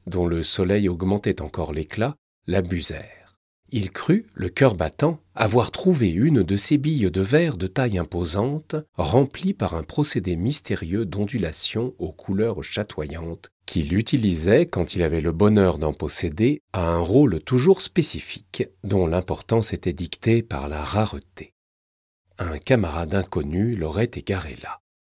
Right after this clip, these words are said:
Il déchanta rapidement, car la taille de l'objet était trop importante.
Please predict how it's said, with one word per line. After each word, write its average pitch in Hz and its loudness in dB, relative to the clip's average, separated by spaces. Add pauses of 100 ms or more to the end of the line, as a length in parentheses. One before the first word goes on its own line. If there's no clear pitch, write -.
(680)
Il 123 4
déchanta 95 2
rapidement, 90 2
car 101 6
la 90 6
taille 113 6
de 98 4
l'objet 117 6
était 113 2
trop 185 8
importante. - -4